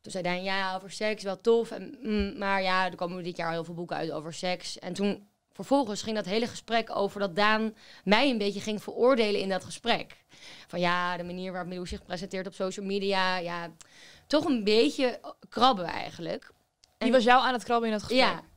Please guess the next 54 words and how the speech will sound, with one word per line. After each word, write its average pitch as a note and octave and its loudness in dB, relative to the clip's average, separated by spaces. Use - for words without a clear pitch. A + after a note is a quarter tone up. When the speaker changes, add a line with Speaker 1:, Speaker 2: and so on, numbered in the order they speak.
Speaker 1:
ja, G#3 -4
Speaker 2:
Oké, F3 0
Speaker 1:
terwijl F3+ 6
Speaker 2:
ja. C#4 8
Speaker 1:
we C4+ 4
al C4 6
wel C4 6
een C4+ 4
beetje C4 2
bevriend A#3 0
waren. F3+ -2
Speaker 2:
Ja. G3 -4
Speaker 1:
Maar G3 2
dan F3+ 0
kan F3 -2
je D#3+ -4
elkaar D#3 -6
natuurlijk D#3+ -6
ook D#3+ -12
krabben. E3+ -14
En A#3 -4
toen B3+ -4
na A#3+ 2
een G#3+ -4
uur, D#4 4
toen A#3 -4
dacht G#3+ -4
Daan G#3 -4
opeens, - -14
"Wat A3+ -10
zit C#4 0
ik B3+ -2
hier A3 2
nou G#3 2
te G3 -10
doen? F#3 -6
Speaker 2:
Ja. G#3+ -2
Speaker 1:
Waarom B3+ 6
mag A#3 4
Milou A3+ 0
niet A#3 -2
haar A3+ -4
blote G3+ -2
borst G#3+ -2
op - -6
Instagram E3+ 0
laten E3+ 2
zien? F3 -6
Waarom B3 4
geloof A3 0
ik F#3+ -6
dat E3 -4
niet? E3+ -4
Waarom?" G#3+ 2